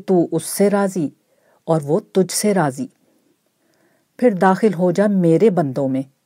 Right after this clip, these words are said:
اور داخل ہو جا میری جنت میں۔" چوہوں کو پکڑنے والوں، اپنے چوہے دان کو پہچانو۔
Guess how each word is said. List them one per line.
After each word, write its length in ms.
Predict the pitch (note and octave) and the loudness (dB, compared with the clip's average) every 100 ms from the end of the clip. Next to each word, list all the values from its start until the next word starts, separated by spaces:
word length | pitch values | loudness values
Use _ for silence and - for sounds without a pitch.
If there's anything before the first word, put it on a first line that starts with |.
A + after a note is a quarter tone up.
| _ _ _ _ _ | _ _ _ _ _
اور 180 | D#3+ C#3+ | -4 -2
داخل 380 | C#3 C#3 - D3+ D#3+ | -2 -2 -2 -4 -4
ہو 80 | |
جا 160 | C#3+ E3+ G3 - | -2 -2 -2 -4
میری 220 | G3+ G3+ | -2 0
جنت 480 | F3+ G3 E3+ C3+ D3 | 2 4 2 0 -6
میں۔" 120 | B2+ - _ _ _ _ _ _ _ _ _ _ _ - | -8 -10 _ _ _ _ _ _ _ _ _ _ _ -2
چوہوں 320 | F3+ D3 E3+ | 0 0 -2
کو 120 | F3 | -2
پکڑنے 460 | F3 F3 E3 F3 F3 | -2 -2 0 2 2
والوں، 380 | F3 E3+ G3 A3 _ _ _ _ _ | 2 2 0 -4 _ _ _ _ _
اپنے 400 | G3+ G3 G#3+ B3+ | -4 -2 2 2
چوہے 300 | A#3+ G#3 G3 | 2 0 2
دان 300 | F#3+ F3+ F3+ | 0 0 0
کو 120 | F#3 A#3+ | -2 -2
پہچانو۔ 640 | G#3+ F3 - E3+ E3+ | -2 -4 -2 0 2